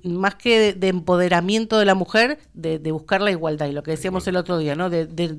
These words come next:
de tener la oportunidad, porque nosotras y ustedes todos sabemos que somos capaces, entonces esa oportunidad de, de, de que nos dejen ser como nosotros somos, porque durante muchos tiempos creo que,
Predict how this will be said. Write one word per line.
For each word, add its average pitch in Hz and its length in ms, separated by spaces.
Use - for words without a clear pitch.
de 160 200
tener 180 300
la 247 140
oportunidad, 151 800
porque 165 260
nosotras 202 760
y 170 140
ustedes 170 680
todos 180 280
sabemos 180 360
que 165 120
somos 165 260
capaces, 190 580
entonces 165 580
esa 180 200
oportunidad 175 840
de, 160 420
de, 135 460
de 147 200
que 151 120
nos 143 180
dejen 208 440
ser 214 260
como 190 200
nosotros 196 380
somos, 185 520
porque 151 240
durante 160 360
muchos 190 400
tiempos 202 340
creo 202 200
que, 151 360